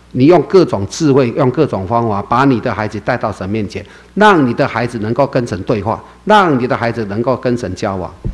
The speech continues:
你能够做的只能这个样子。所以我们为什么说要引导他读圣经？为什么要引导他来聚会？为什么要引导？为什么要跟他对话，讲信仰的事情？因为你就是要把他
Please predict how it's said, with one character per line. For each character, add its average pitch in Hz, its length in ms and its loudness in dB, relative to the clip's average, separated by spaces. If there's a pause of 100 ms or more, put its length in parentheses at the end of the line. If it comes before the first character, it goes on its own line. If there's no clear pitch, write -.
(300)
你 135 260 4
能 135 200 2
够 175 140 4
做 160 180 2
的 107 120 -4
只 101 140 -8
能 98 160 -6
这 120 140 -6
个 110 60 -6
样 98 200 -10
子。 - 120 -20 (2250)
所 214 100 6
以 240 40 6
我 175 100 4
们 156 160 2
为 208 100 6
什 139 80 -6
么 127 140 -2
说 151 160 0
要 147 160 0
引 113 180 -2
导 95 220 -4
他 113 200 -6
读 95 220 -10
圣 113 240 -2
经？ 110 160 -4
为 117 140 -2
什 104 80 -6
么 107 80 -4
要 - 20 -6
引 104 140 -6
导 95 160 -6
他 107 200 -6
来 98 140 -6
聚 117 220 -4
会？ 110 120 0
为 117 60 -4
什 95 80 -8
么 104 60 -4
要 110 100 -4
引 107 140 -6
导？ - 240 -8
为 135 80 -4
什 104 80 -6
么 104 80 -4
要 113 60 -6
跟 117 120 -6
他 113 120 -4
对 104 260 -4
话， 101 260 -4 (240)
讲 98 220 -10
信 127 220 -2
仰 98 180 -8
的 110 100 -12
事 110 220 -6
情？ - 180 -16 (880)
因 180 80 4
为 156 60 6
你 107 140 0
就 131 120 -4
是 131 60 -2
要 131 100 2
把 98 160 -8
他 123 160 -4